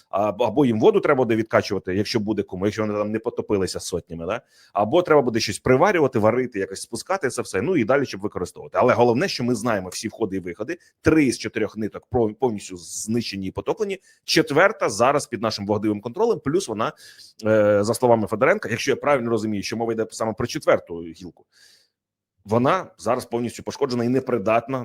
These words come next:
для пересування, е, ворогом. Якщо, каже Федоренко, ми говоримо про військових на передній лінії зіткнення, то ми можемо зробити, м, ем, коли противник наближається, наступне. Ми можемо спробувати замінувати.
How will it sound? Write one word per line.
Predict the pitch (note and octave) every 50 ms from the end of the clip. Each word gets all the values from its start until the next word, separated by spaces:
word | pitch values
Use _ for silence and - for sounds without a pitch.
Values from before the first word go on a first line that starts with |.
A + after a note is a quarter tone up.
| F#2
для | E2+ G2 G2+ G2+
пересування, | G2+ - G2+ F#2 F2 - - F#2 F2+ F2 F2 F2 F2 E2+ _ _ _ _ F2
е, | F2+ F2+
ворогом. | F#2 F2+ F#2 F2 - - E2+ D2+ - _ _ -
Якщо, | - F#2+ - F3+ - - - - G#3+ B3+ C4+ C4 A#3 F3+ C3 - - _ -
каже | - D3 C3 C3+
Федоренко, | - C#3+ C3+ C#3 C#3 C3+ B2 - A#2+
ми | B2
говоримо | B2+ C#3 C#3 C3 A#2+ A2+ A2+ G#2+
про | - - A2 A2+ A2 A2
військових | G#2 G#2+ A#2 A2 - - C3 G2+ F#2+ -
на | G#2+ G#2 G2 - - _ _ _
передній | - C3+ A#2+ A#2+ A2 G#2+ G#2 G#2+
лінії | G#2+ A2 A#2 B2+ B2 C3+
зіткнення, | E3 A#3 B3 B3 A3+ G#3+ G#3
то | G#3 - C#3+
ми | D3+ D#3+
можемо | D#3+ D#3 C#3 C3+ B2 A#2
зробити, | A#2+ C3+ D3+ E3+ A3 A3 - D#3+ - _ - - - - - - - - _ A#2+
м, | B2 B2 A#2+
ем, | A#2+ A2+ A2+ G#2+ G#2+ G#2+ G#2 G2+ F#2 F2 - _ _ _ _ _ _ _ _ _ _ - - - -
коли | - C3 D3+ D#3
противник | D#3 D3+ C3 D3 D3+ C#3+ B2+ -
наближається, | B2+ B2 A#2+ B2 C3+ C3 - A#2+
наступне. | A#2 G#2+ - - D#2 - - D#2 E2
Ми | G#2 C#3+ E3
можемо | D#3+ C3 C#3 F3 E3+ E3+ E3+ D3
спробувати | - - - C3 B2+ B2 A#2+ A#2+ A2
замінувати. | F#2+ A2+ G#2+ G#2+ G#2 G#2 G2 E2+ D2+ D2 - -